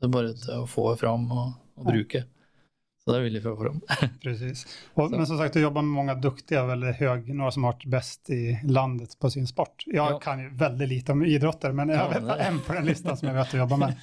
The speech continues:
Speaker 1: <laughs> Ja.
Speaker 2: Som till och med jag vet om det, är han Petter Northug. Han
Speaker 1: Ja.
Speaker 2: vet att kör skidor
Speaker 1: Ja.
Speaker 2: och är väldigt, väldigt god. Var väl, eller kanske en av de bästa i historien, eller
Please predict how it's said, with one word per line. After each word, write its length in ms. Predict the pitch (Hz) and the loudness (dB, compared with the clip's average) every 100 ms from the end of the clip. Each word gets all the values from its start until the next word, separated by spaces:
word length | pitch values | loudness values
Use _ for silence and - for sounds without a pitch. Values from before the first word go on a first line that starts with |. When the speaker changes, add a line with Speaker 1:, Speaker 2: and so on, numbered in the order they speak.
| - | -14
Speaker 1:
<laughs> 180 | - - | -8 0
Ja. 100 | - | 2
Speaker 2:
Som 100 | 131 | 2
till 100 | 143 | 2
och 40 | |
med 100 | 139 | 0
jag 140 | 151 143 | 2 2
vet 160 | 123 | 0
om 100 | 135 | 0
det, 60 | 131 | 0
är 120 | 139 | 2
han 180 | 135 123 | 2 0
Petter 260 | 135 127 135 | -4 -2 2
Northug. 520 | 131 123 156 120 - | 2 2 2 0 0
Han 120 | 143 135 | 0 2
Speaker 1:
Ja. 100 | 131 | 0
Speaker 2:
vet 140 | - | -2
att 140 | 117 - | -8 -6
kör 200 | 139 123 | -4 2
skidor 380 | 135 117 143 - - - | 4 4 2 0 -4 -2
Speaker 1:
Ja. 260 | 131 131 - | 0 0 0
Speaker 2:
och 160 | 143 131 | 0 2
är 140 | 127 | 2
väldigt, 240 | 127 127 123 | 0 -2 -4
väldigt 200 | 123 127 | -2 0
god. 140 | 131 - | 0 2
Var 200 | 143 123 | 2 2
väl, 320 | 120 117 117 | 2 -8 -10
eller 200 | 135 123 | -4 -2
kanske 260 | 127 131 131 | 0 0 2
en 160 | 127 120 | 2 2
av 60 | |
de 120 | 135 | 2
bästa 300 | 120 - - | 2 2 0
i 20 | 123 | 0
historien, 440 | 120 165 247 226 | 2 -2 -2 -2
eller 280 | 202 220 | -2 -2